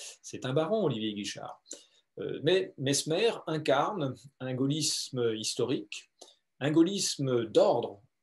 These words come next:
beaucoup plus qu'Olivier Guichard, à un moment donné où la majorité, euh, présidentielle, et notamment l'U D R, est traversée par un malaise grandissant, une sorte de crispation idéologique qui nécessite finalement une forme de remise en ordre, en tout cas de la rassurer. Et Mesmer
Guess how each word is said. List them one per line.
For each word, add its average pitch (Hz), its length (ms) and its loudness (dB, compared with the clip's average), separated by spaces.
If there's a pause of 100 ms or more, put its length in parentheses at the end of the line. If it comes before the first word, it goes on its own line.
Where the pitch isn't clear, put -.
(200)
beaucoup 139 240 0
plus 160 240 -4
qu'Olivier 113 380 -4
Guichard, 117 680 -2
à - 60 0
un 131 40 0
moment 143 260 2
donné 143 280 4
où 175 80 2
la 135 120 6
majorité, 135 720 0
euh, 95 220 -4
présidentielle, 123 920 -2
et 110 100 -4
notamment 110 320 -6
l'U 104 140 -4
D 117 320 -2
R, 156 40 -2
est 143 120 -2
traversée 123 580 2
par 117 220 -6
un 117 40 -4
malaise 139 380 0
grandissant, 113 560 -4 (220)
une - 80 -12
sorte 147 160 4
de 117 60 0
crispation 131 680 -2
idéologique 104 600 -2 (480)
qui 135 160 0
nécessite 139 600 2
finalement 123 400 0
une 127 80 0
forme 143 240 4
de 113 60 2
remise 123 380 2
en 107 160 -4
ordre, 123 400 -2 (240)
en 127 100 -6
tout - 100 -10
cas 151 120 2
de 151 60 2
la 123 80 2
rassurer. 98 500 -4
Et 113 80 -6
Mesmer 156 400 0